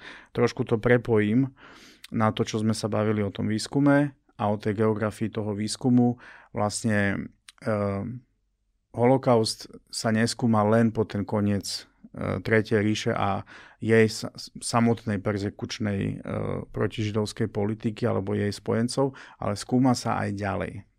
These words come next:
Existuje niečo vo výskume holokaustu, čo voláme aftermath studies. To sú proste, e,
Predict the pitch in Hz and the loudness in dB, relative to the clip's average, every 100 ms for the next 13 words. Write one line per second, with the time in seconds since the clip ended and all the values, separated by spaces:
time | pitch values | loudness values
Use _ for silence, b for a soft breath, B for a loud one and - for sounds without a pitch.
0 | - 107 113 - 120 113 120 123 131 123 | -4 -2 -2 -2 0 2 4 4 4 4
1 | 123 B B B 110 107 113 - 120 117 | 2 B B B 0 2 0 2 2 4
2 | 117 120 113 117 113 - - 107 110 113 | 4 4 4 2 0 -6 -4 -4 0 2
3 | 113 110 113 113 - 113 107 104 - - | 2 2 2 0 0 0 2 0 -2 -10
4 | - 107 107 147 156 - B B B - | -2 0 2 0 -2 -10 B B B -4
5 | 113 - 117 107 - 107 - - 104 101 | -2 0 -2 -2 -2 -4 -2 2 4 4
6 | 104 - - 110 | 0 -6 -6 -2